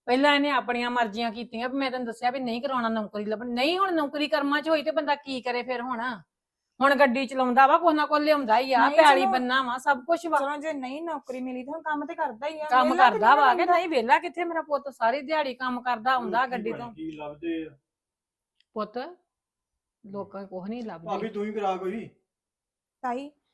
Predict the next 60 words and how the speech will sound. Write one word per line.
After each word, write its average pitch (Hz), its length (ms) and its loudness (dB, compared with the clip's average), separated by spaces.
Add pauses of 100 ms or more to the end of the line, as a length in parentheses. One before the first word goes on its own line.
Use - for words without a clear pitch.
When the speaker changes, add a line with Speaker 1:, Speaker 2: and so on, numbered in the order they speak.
(140)
Speaker 2:
ਮੰਮੀ 269 220 -4
ਨੇ 311 120 -6
ਰਿਸ਼ਤਾ 285 260 -8
ਕਰਵਾਇਆ 254 420 -6
ਸੀਗਾ 311 220 -6
ਨਾ 349 100 -6
ਇੱਕ, 339 220 -8 (420)
ਪਤਾ 311 160 -2
ਕਿੰਨੀਆਂ 349 300 -4
ਗਾਲਾਂ 302 240 0
ਪੈਂਦੀਆਂ 269 400 -6
ਵਿਚੋਲੇ 311 380 -6
ਨੂੰ, 247 160 -12 (160)
ਦੋ 277 200 0
ਦੋ 294 60 -2
ਦਿਨ 302 180 -6
ਉੱਠਦੀ 302 340 -6
ਨਹੀਂ 302 140 -8
ਜਦੋਂ 330 200 -2
ਉੱਧਰ 262 140 -6
ਜਾਂਦੀ 220 460 -6
ਆ 208 80 -6
ਉਹ। 214 140 -14
Speaker 1:
ਹਾਏ 190 100 -18
ਹਾਏ, - 240 -20 (360)
ਗਾਲਾਂ 233 240 -2
ਕਿਹੜੀ 277 200 -10
ਗੱਲੋਂ 392 200 -10
ਪੈਂਦੀਆਂ 311 380 -10
ਜੋਤੀ? 302 300 -12 (260)
Speaker 2:
ਤੇ 339 60 -10
ਜੇ 381 120 -6
ਥੋੜਾ 370 260 -2
ਬਹੁਤਾ 381 180 -6
ਝੂਠ 403 260 -4
ਸੱਚ 294 240 -6
ਦੱਸਣਾ 294 380 -4
ਵਾ 302 140 -8
ਤੇ 311 120 -12
ਫਿਰ 370 100 -6
ਗਾਲਾਂ 320 320 -2
ਹੀ 349 60 -6
ਪੈਣੀਆਂ 349 320 -4
ਵਿਚੋਲਿਆਂ 381 400 -6
ਨੂੰ, 339 100 -10
ਹੋਰ 359 200 -2
ਕੀ 330 140 -10
Speaker 3:
ਤੇ 370 60 -4
Speaker 2:
ਸੁਣਨ 320 200 -8
ਨੂੰ 339 120 -8
ਮਿਲਣਾ 339 320 -6
ਵਾ? 359 80 -6
Speaker 3:
ਭਾਬੀ 185 320 2
ਕੋਈ 185 140 0
ਛੱਡੀ 165 340 -2
ਛਡਾਈ 165 180 4
ਦਾ 180 100 2
ਕਰਾ 175 180 2
ਦੇ 165 120 2
ਕਿਦਾ। 156 480 0